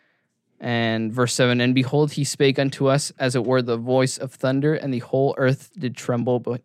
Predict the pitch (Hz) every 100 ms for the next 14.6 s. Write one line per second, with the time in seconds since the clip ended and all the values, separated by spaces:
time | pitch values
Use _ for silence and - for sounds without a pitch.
0 | - 127 120 123 123 110 - 104 - _
1 | - _ _ _ - 131 135 147 156 -
2 | 147 143 143 - 123 - 123 131 - -
3 | 131 117 - 123 117 113 113 110 110 113
4 | - - 110 110 - - 107 - - -
5 | - _ _ _ _ _ _ - 147 139
6 | 127 - _ _ _ _ _ _ _ _
7 | _ 170 226 269 - 208 170 139 139 180
8 | 170 202 190 156 143 131 131 135 143 147
9 | 127 - - _ _ _ _ _ _ 131
10 | 123 123 131 135 127 120 123 127 123 127
11 | 127 139 143 156 135 - 135 135 143 147
12 | 151 147 147 156 156 120 123 127 127 123
13 | 113 110 - - - _ _ _ _ _
14 | _ _ _ _ - 113